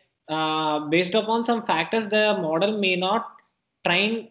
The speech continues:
in the first instinct to the hundred percent based upon the data that is given. Uh, the, those fluctuations may happen due to the unstructured data. So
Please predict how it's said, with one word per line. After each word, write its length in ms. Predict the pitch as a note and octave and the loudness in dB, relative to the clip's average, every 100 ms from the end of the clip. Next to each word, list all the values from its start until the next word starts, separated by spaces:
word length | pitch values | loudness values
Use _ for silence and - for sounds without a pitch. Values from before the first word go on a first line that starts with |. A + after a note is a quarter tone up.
| - | -6
in 100 | F3 | -4
the 100 | F#3 | -2
first 360 | D#3+ D3+ - | 0 0 0
instinct 480 | G#3+ G#3 G#3 A3 A3 | -2 -2 0 -2 0
to 80 | G#3+ | 0
the 80 | G3+ | 0
hundred 360 | E3+ D#3+ F#3 | -2 -2 -2
percent 360 | - F3+ E3+ C#3+ - _ D3+ | -2 -2 -2 -6 -12 _ 0
based 280 | E3 F3+ | 2 2
upon 320 | G#3 G3+ G3+ G3 | 2 0 0 0
the 100 | F3+ | 0
data 680 | D3 E3 F3+ G3+ G3+ G#3 - _ _ | 2 2 2 0 0 -4 -12 _ _
that 160 | - D#3+ | -4 -2
is 160 | F#3+ E3+ | 0 0
given. 480 | E3 F3 D3+ C3+ - _ _ _ | 0 2 0 -6 -14 _ _ _
Uh, 280 | F3 F3+ F3 F3 F3 - | -4 -4 -4 -6 -6 -2
the, 380 | F3 G#3+ G#3+ F#3 | 2 4 4 2
those 200 | G#3+ A3+ | 2 2
fluctuations 760 | - G3+ G3 - B3 B3 B3+ A#3 | 0 -2 -2 -2 -2 0 -2 0
may 80 | |
happen 460 | G3+ F#3+ F#3+ A#3 A#3 | 0 0 -2 0 0
due 140 | G#3+ | 0
to 100 | A3 | 0
the 160 | G#3+ A3 | 0 0
unstructured 800 | D3+ D#3+ E3 A3+ A3 A3+ A3+ G#3 | 0 -2 -2 -2 -2 0 0 0
data. 420 | F3+ F3 D#3 C#3 C3+ _ _ | -2 0 0 -4 -8 _ _
So 640 | - - A3+ C4 - - | -10 -2 2 2 0 -8